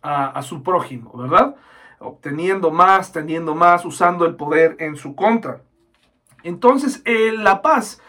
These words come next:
se ha convertido en un tesoro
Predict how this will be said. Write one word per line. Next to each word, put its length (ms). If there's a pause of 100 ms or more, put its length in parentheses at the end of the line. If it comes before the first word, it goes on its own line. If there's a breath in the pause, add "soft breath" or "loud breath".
(220 soft breath)
se 220
ha 120
convertido 880
en 180
un 180
tesoro 640